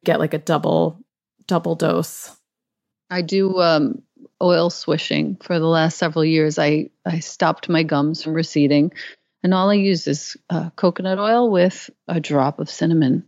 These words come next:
Speaker 2: Some
Speaker 1: Ooh.
Speaker 2: days a drop of peppermint. That's it. And I
Speaker 1: That's
Speaker 2: swish for,
Speaker 1: so
Speaker 2: like, ten minutes
Speaker 1: smart.
Speaker 2: in the morning.
Speaker 1: I
Speaker 2: Yep,
Speaker 1: do
Speaker 2: first
Speaker 1: oil
Speaker 2: thing.
Speaker 1: swishing too, but I've never done the, um, I've never thought to put oil in it just to kind of, like, jazz it up a little bit.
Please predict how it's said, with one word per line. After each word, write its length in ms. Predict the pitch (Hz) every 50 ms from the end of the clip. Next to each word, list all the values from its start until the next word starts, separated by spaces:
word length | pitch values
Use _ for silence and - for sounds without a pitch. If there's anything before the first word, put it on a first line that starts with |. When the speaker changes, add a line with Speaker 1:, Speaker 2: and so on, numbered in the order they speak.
| _ _ _
Speaker 2:
Some 360 | - 190 202 208 190 156 156
Speaker 1:
Ooh. 20 | 151
Speaker 2:
days 220 | 151 151 151 151
a 60 | 151
drop 220 | 139 - 139 139 -
of 200 | _ _ _ -
peppermint. 420 | - 170 - 175 160 139 127 -
That's 200 | - 175 - -
it. 200 | 233 226 - -
And 120 | - 160 156
I 80 | 151
Speaker 1:
That's 100 | 156 262
Speaker 2:
swish 180 | 277 180 170 -
for, 120 | - -
Speaker 1:
so 20 | 170
Speaker 2:
like, 200 | 160 151 151 -
ten 220 | - 175 165 170
minutes 260 | 160 302 311 262 202
Speaker 1:
smart. 40 | -
Speaker 2:
in 60 | -
the 60 | 190 190
morning. 340 | 190 220 233 208 175 156 - _ _ _ -
Speaker 1:
I 140 | 214 196 -
Speaker 2:
Yep, 80 | 320 285
Speaker 1:
do 100 | - 339
Speaker 2:
first 180 | 302 - 294 302
Speaker 1:
oil 60 | 311
Speaker 2:
thing. 100 | 311 -
Speaker 1:
swishing 360 | - 320 311 - - 285 294
too, 180 | - - 349 359
but 80 | 339 277
I've 160 | 262 262 240
never 360 | 269 262 254 247 247 254 269
done 380 | 247 269 262 254 247 247 247 247
the, 200 | 254 254 254 240
um, 420 | - 240 240 240 233 233 233 233 -
I've 180 | - - 285 269
never 260 | 294 302 285 294 311
thought 260 | 294 - 269 269 262 -
to 80 | 277
put 320 | 254 - - 262 262 254 - _ _ _ _ _ _ _ _ _ _ -
oil 240 | - 381 427 254 175
in 60 | - 90
it 200 | 85 65 - -
just 200 | - 233 226 -
to 80 | 269 -
kind 200 | - 262 208 202
of, 120 | 202 190
like, 300 | 190 175 180 - - _ _ _ _
jazz 320 | - - 208 202 220 240 240
it 60 | 240
up 180 | 285 302 294
a 40 | 240
little 200 | 208 190 180 175
bit. 240 | 165 160 170 170 -